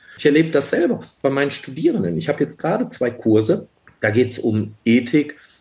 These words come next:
in der Gesundheitsökonomie und solche Themen. Da habe ich fast nur Pflegende.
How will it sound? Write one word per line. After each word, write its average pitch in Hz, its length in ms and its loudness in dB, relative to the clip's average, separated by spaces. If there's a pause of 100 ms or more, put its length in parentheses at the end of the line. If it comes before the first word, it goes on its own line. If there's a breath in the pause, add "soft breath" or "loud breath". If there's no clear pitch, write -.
(200)
in 120 160 2
der 101 240 4
Gesundheitsökonomie 127 1120 -2
und 120 120 -2
solche 117 320 0
Themen. 113 440 -4
Da 113 140 2
habe 120 100 2
ich 127 80 -6 (120)
fast - 260 -8
nur 180 120 4
Pflegende. 117 440 0